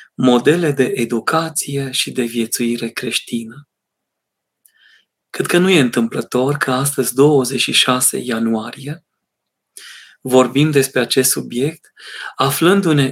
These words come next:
între serbarea de ieri a Sfântului Grigorie Teologul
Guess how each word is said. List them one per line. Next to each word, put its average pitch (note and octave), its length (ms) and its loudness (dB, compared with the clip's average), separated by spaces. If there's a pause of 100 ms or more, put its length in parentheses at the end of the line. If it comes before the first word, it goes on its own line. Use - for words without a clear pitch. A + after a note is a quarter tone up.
între C#3+ 400 2
serbarea C#3 680 2
de C#3 140 0
ieri A#2+ 540 -4 (960)
a - 100 -4
Sfântului C#3 840 -4 (320)
Grigorie C3 600 4
Teologul B2 760 -4